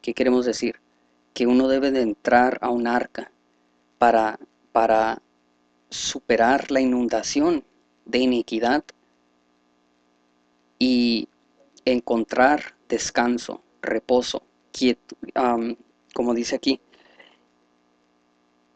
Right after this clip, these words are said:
varón de reposo, reposo siendo menua-, menu-, menuja, y porque le, le daré quietud, es decir, nuach, le daré descanso,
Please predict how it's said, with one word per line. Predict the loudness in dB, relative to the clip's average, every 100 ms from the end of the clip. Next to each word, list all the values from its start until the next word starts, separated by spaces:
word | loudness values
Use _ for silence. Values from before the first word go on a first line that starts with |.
| _ _ _ _ 2
varón | 6 8 6
de | 4
reposo, | 2 -2 0 -2 0 -4 -6 _ _ _ _ _ -4
reposo | -4 0 -2 2 0 0 -6 _
siendo | -10 -2 0 4 4
menua-, | 4 0 2 2 0 0
menu-, | -2 0 2 0 -2 -4
menuja, | -6 0 0 2 0 -2 -4 _ _ _ _ -20 -20 _
y | -2 0 2 0 -4 _ _ _ _ _ -2
porque | -2 0 0
le, | 2 0 0 -6 -6
le | -2 2
daré | 2 0 -4
quietud, | -2 -2 -2 -6 -8 -20 _ 0
es | 0
decir, | 0 0 -2 -2 _ -4
nuach, | 0 4 6 4 2 -8 -4
le | -2
daré | 0 0 0 0 -2 -14 _ _ -6
descanso, | -4 -2 -2 -2 -4 -10